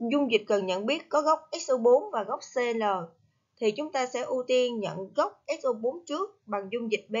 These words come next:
A C L hai. Có xuất hiện kết tủa trắng là hợp chất có gốc S O bốn, còn lại không hiện tượng.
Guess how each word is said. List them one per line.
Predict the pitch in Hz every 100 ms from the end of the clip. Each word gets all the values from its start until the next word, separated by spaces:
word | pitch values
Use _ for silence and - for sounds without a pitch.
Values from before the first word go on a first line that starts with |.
| 220
A | 226
C | 226 226 214
L | 208 202
hai. | 226 214 220 - _ _ _ _ _ _ _ _ -
Có | 330
xuất | 392 320
hiện | 202
kết | 247 294
tủa | 196
trắng | 208 247 262 415 403
là | 226 202
hợp | 202 -
chất | 294 294
có |
gốc | 285 294 -
S | 311
O | 262
bốn, | 233 240 339 -
còn | 202 190
lại | 165 170 175
không | 226 214
hiện | 196 175
tượng. | 170 165 -